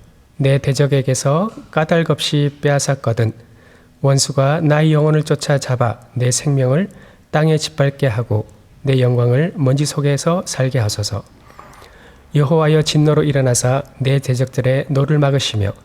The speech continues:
나를 위하여 깨소서. 주께서 심판을 명령하셨나이다. 민족들의 모임이 주를 두르게 하시고 그 위 높은 자리에 돌아오소서. 여호와께서 만민에게 심판을 행하시오니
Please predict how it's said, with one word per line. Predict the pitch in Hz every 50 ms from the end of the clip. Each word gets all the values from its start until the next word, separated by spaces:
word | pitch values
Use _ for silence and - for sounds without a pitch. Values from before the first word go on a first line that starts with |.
| - - - - - - - - - -
나를 | 139 135 135 143 143 135
위하여 | 135 135 131 131 135 139 165 202 220 - - - -
깨소서. | 147 135 131 - 131 123 - 110 107 - - - - _ - - _ - -
주께서 | - 147 - 143 131 123 - 131 127 135
심판을 | 135 - - 143 139 - 151 147 147 147 147 156
명령하셨나이다. | 156 135 135 135 139 139 135 143 - - - - 147 131 123 110 104 101 107 110 101 113 - - - - - - - - - - - _ _ _ _
민족들의 | - 143 156 165 165 165 160 160 160 156 151
모임이 | 147 131 131 131 131 131 131 135 135 135
주를 | - - 139 139 139
두르게 | - 139 135 131 139 127
하시고 | 120 113 - - - 123 131 165 202 - - - - - - - - - -
그 | _ - - 135 131
위 | 135 135 135
높은 | 135 135 143 139 - 160 156
자리에 | - 147 143 135 143 143 147
돌아오소서. | 143 - 143 135 131 120 110 107 - 110 - - 104 107 - _ - _ - - - _ _ _ - -
여호와께서 | 139 139 135 135 131 - 139 127 - 131 131 147 185 196 - - - - - _ _
만민에게 | - 135 135 147 151 151 147 151 147 151
심판을 | - - 156 147 - 160 156 156 147
행하시오니 | 127 151 147 143 139 - - 135 127 123 123 131 147 170